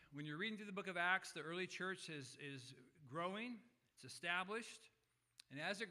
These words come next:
grew, needs arise, and there needed to be a way to meet those needs. But the needs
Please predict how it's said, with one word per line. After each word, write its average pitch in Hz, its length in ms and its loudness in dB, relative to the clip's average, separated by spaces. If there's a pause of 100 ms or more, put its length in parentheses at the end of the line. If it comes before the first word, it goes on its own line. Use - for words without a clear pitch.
grew, 170 200 2
needs 190 280 -2
arise, 151 540 0 (1000)
and 127 100 -10
there 131 80 -6
needed 220 160 -4
to 226 60 -4
be 220 100 2
a 190 80 4
way 175 260 4
to 165 80 -2
meet 165 320 -4
those 156 240 -4
needs. 160 460 -4 (1600)
But 156 140 -4
the 175 80 0
needs 185 680 2